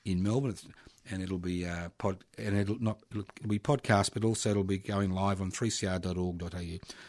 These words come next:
so anybody can listen to it. So, again, this is a, I mean, for the last fourteen years we've been fighting for this with no success. Every council has basically ignored us, you know.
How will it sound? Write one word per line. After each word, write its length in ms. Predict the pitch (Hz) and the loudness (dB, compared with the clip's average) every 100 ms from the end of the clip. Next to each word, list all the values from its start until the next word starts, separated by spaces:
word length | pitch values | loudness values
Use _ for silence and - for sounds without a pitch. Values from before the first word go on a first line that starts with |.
| - | -8
so 140 | - | 0
anybody 300 | 95 87 87 | 2 2 0
can 140 | 87 85 | 0 -2
listen 220 | 80 87 | -2 -4
to 160 | - 87 | -4 -6
it. 120 | 87 | 0
So, 240 | 120 113 - - - - - | 4 4 0 -14 -20 -20 -2
again, 340 | 170 185 190 | 10 12 12
this 180 | 190 190 | 12 12
is 140 | 190 160 | 10 8
a, 160 | 156 - - - - - _ _ | 4 2 -20 -20 -20 -20 _ _
I 40 | - | 4
mean, 100 | 180 | 6
for 80 | 165 | 10
the 80 | |
last 580 | 180 175 165 - - - | 12 12 12 8 6 4
fourteen 420 | - 175 - 156 | 10 10 12 10
years 300 | 143 143 143 | 12 12 12
we've 140 | 123 120 | 10 8
been 140 | 117 | 6
fighting 640 | - - 120 117 113 104 - _ _ _ - - | 4 4 6 6 6 2 -4 _ _ _ -20 0
for 120 | 104 | 2
this 420 | 92 107 - - - _ _ _ - | 4 4 2 -2 -8 _ _ _ -2
with 120 | 117 | 4
no 160 | 127 113 | 10 10
success. 720 | - 95 - 80 - - - _ _ _ - | 8 2 -2 -2 -4 -4 -6 _ _ _ 4
Every 240 | 131 123 | 6 6
council 400 | 107 110 92 87 | 4 4 4 2
has 80 | 92 | -2
basically 520 | - 85 85 92 87 | 0 -2 -2 -4 -6
ignored 360 | 85 82 82 78 | -6 -4 -6 -8
us, 340 | - - - - | -6 -4 -4 -2
you 100 | 107 | 0
know. 140 | 123 | 0